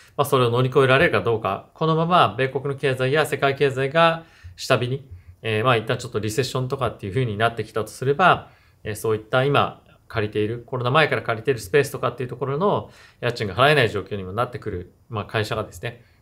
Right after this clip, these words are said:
えー、非常に増えてくる可能性もあると思いますので、えー、そのあたりは、まあ、気をつけながら見ておくポイントなのかなと思います。で、つまり、まあ、やっぱりこのところがリスク高いということなので、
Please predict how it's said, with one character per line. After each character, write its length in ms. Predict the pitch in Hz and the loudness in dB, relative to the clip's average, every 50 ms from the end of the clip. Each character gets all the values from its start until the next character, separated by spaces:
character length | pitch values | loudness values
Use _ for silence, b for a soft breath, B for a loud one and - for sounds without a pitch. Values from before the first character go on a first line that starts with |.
| _ | _
え 60 | - 120 | -8 -6
ー、 20 | |
非 60 | 107 | -4
常 100 | 107 120 | -2 -2
に 80 | 113 113 | -2 2
増 80 | 165 | 2
え 60 | 151 - | 2 2
て 80 | 107 | 2
く 80 | - - | -4 -10
る 80 | 90 | -12
可 100 | - 98 | -12 -10
能 80 | 98 95 | -10 -10
性 120 | 90 104 | -8 -4
も 80 | 101 104 | -2 -2
あ 40 | 113 | -2
る 60 | 101 | -2
と 80 | - 104 | -4 -8
思 100 | 101 101 | -8 -6
い 40 | |
ま 100 | 101 104 | -6 -6
す 80 | - - | -8 -6
の 80 | 127 131 | -2 2
で、 240 | 170 156 117 B B B B B B B B B | 2 2 2 B B B B B B B B B
え 60 | - 113 | -8 -6
ー、 40 | |
そ 140 | - - 123 | -4 -4 -2
の 60 | 107 | -2
あ 60 | 101 98 | -2 -2
た 100 | - 107 | -4 -4
り 80 | 123 | 0
は、 220 | 156 185 170 170 165 | 4 6 6 6 6
ま 120 | 143 113 | 2 -2
あ、 20 | |
気 120 | - - 104 | -6 -6 -8
を 60 | 92 | -8
つ 80 | - - | -8 -6
け 80 | 120 | -6
な 100 | 123 170 | -6 -2
が 80 | 190 170 | 0 0
ら 120 | 123 101 95 | 0 0 -2
見 120 | 104 101 | -4 -6
て 120 | - 98 | -8 -8
お 40 | 87 | -10
く 140 | 85 - _ _ - | -10 -14 _ _ -14
ポ 60 | 107 | -12
イ 40 | 98 | -12
ン 60 | 90 | -10
ト 220 | - 95 92 - 143 | -12 -12 -12 -10 -6
な 80 | 117 104 | -6 -6
の 80 | 95 | -6
か 100 | - 120 | -4 -6
な 100 | 151 208 | -6 -6
と 100 | - - | -6 -8
思 140 | 95 90 90 | -10 -10 -10
い 80 | 92 90 | -10 -12
ま 140 | 92 90 | -14 -14
す。 180 | - - - - | -16 -16 -10 -8
で、 100 | 170 160 | -6 -6
つ 120 | 165 - | -4 2
ま 100 | 262 233 214 | 4 6 6
り、 280 | 208 190 127 - B B B B B B B B | 6 6 4 0 B B B B B B B B
ま 80 | - 196 | -2 -2
あ、 20 | |
や 40 | 180 | 2
っ 20 | |
ぱ 100 | - 254 | 4 4
り 140 | 202 147 - | 4 2 2
こ 120 | - - 175 | -2 -2 0
の 200 | 196 214 214 208 | 2 2 2 2
と 120 | 214 208 | 2 2
こ 100 | 214 226 | 4 4
ろ 80 | 214 202 | 4 4
が 100 | 165 135 | 4 4
リ 100 | 147 160 | 2 0
ス 80 | 160 | 0
ク 100 | - 127 | -2 -2
高 220 | - 113 - 147 135 | -2 0 0 0 0
い 80 | 127 | 0
と 60 | - | -2
い 40 | 107 | -4
う 20 | 104 | -6
こ 120 | - 117 | -6 -8
と 120 | - 120 | -8 -6
な 120 | 107 98 98 | -6 -6 -4
の 60 | 117 | 0
で、 300 | 151 165 139 107 - b | 2 2 2 2 -2 b